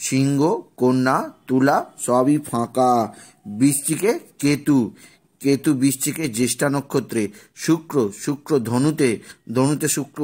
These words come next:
উত্তরাষাঢ়া নক্ষত্রে। রবি, বৃহস্পতি, শনি মকরে, মকরে রবি শ্রবণা নক্ষত্রে, মকরে বৃহস্পতি শ্রবণা নক্ষত্রে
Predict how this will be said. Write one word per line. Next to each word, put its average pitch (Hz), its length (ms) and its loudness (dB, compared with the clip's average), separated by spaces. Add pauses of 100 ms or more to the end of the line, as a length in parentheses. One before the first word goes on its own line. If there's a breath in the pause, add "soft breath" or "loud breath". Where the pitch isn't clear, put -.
উত্তরাষাঢ়া 139 540 -2
নক্ষত্রে। 131 500 -2 (500)
রবি, 127 320 4 (400 loud breath)
বৃহস্পতি, 143 680 0 (220)
শনি 139 420 0 (440 soft breath)
মকরে, 139 440 2 (320 soft breath)
মকরে 135 440 0 (120)
রবি 123 200 2 (100)
শ্রবণা 113 460 -2
নক্ষত্রে, 147 520 -4 (420 loud breath)
মকরে 127 420 2
বৃহস্পতি 123 560 -2
শ্রবণা 120 520 -2
নক্ষত্রে 151 540 -4